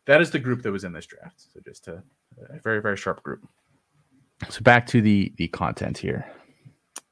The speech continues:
Jared and Chris both went tight end early. Chris has been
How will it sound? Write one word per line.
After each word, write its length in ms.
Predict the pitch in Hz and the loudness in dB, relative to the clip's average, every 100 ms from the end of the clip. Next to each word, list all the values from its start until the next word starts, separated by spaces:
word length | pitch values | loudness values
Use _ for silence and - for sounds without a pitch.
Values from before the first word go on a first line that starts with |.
| _ | _
Jared 360 | - 107 139 143 | 2 6 8 8
and 180 | 107 - | 4 2
Chris 380 | 107 87 - - | 0 0 -2 -4
both 240 | 92 90 - | 0 0 -2
went 160 | 78 | -6
tight 200 | - 82 | -4 -4
end 240 | 80 - - _ | -4 -8 -14 _
early. 400 | - - - 117 _ _ _ _ _ _ _ - - | -16 -14 -14 -16 _ _ _ _ _ _ _ -20 -20
Chris 280 | - 95 92 | -4 -4 -2
has 220 | - 92 | -4 -6
been 440 | 90 90 90 90 | -4 -4 -2 -4